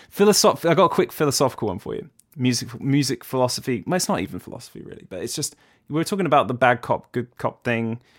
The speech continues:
There, there was a very strong era. There was, you can point the finger at the nu metal and the metalcore kind of thing, and that was a huge movement, right? That everyone was emulating. What has happened since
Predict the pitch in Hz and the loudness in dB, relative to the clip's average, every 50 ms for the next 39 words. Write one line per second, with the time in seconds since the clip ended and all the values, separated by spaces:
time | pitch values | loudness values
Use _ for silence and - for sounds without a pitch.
0 | _ _ _ _ _ _ _ _ _ _ _ - 131 147 147 143 - 139 151 151 | _ _ _ _ _ _ _ _ _ _ _ -2 2 2 2 2 2 2 2 2
1 | 156 143 147 135 120 143 151 143 139 139 131 - - - 143 131 123 120 120 120 | 2 2 0 0 2 4 4 6 4 4 2 -2 -2 2 4 4 4 4 2 0
2 | 117 120 - _ _ _ _ _ _ _ _ _ _ - 131 131 123 120 117 113 | -2 -4 -8 _ _ _ _ _ _ _ _ _ _ 0 2 4 6 6 6 4
3 | 110 95 - - - - 92 104 117 123 120 120 - 131 127 120 - 127 120 - | 4 2 0 -2 -6 -8 -4 -2 -2 -2 -2 -4 -6 -6 -4 -4 -4 -6 -6 -8
4 | _ _ - - 165 151 90 98 - - 131 123 120 117 92 113 113 117 120 120 | _ _ -4 0 0 0 0 0 -2 0 0 2 2 2 2 2 2 4 4 4
5 | 117 117 104 69 80 101 107 107 104 107 113 113 98 76 - - - 113 107 107 | 4 4 2 2 2 0 0 0 0 0 2 2 2 0 -2 -4 -4 -4 -4 -4
6 | - - - 90 87 - - - - _ _ 123 113 104 98 92 87 80 71 - | -4 -6 -6 -6 -6 -6 -10 -16 -20 _ _ 0 0 0 0 -2 -2 -4 -6 -10
7 | - _ _ - 131 139 - 147 139 135 120 - - - 123 120 117 113 - 120 | -14 _ _ -2 -2 0 0 0 0 -2 -2 -4 -6 -4 -2 -2 0 0 0 0
8 | 120 120 123 123 123 117 110 107 76 71 67 - - 60 67 76 85 87 - - | 0 2 2 2 2 2 0 -2 -4 -4 -6 -10 -10 -8 -6 -6 -6 -6 -8 -10
9 | - - - - 107 117 - 120 113 110 110 104 104 80 95 107 98 95 78 71 | -10 -8 -4 -2 -2 0 0 0 -2 -2 -2 -2 -2 -2 -4 -4 -4 -4 -6 -6
10 | - - - - - - - _ _ - - - _ _ _ _ _ _ _ _ | -10 -12 -14 -16 -18 -18 -18 _ _ -20 -20 -20 _ _ _ _ _ _ _ _
11 | _ _ _ _ _ _ _ _ _ _ - 143 143 202 240 247 233 - 196 214 | _ _ _ _ _ _ _ _ _ _ -12 -2 4 4 6 6 4 2 0 -2
12 | 202 - - 165 147 139 - - - 151 107 - - - - - - - - - | -2 0 0 2 2 2 2 0 0 0 -2 -2 -4 -6 -8 -8 -8 -10 -14 -18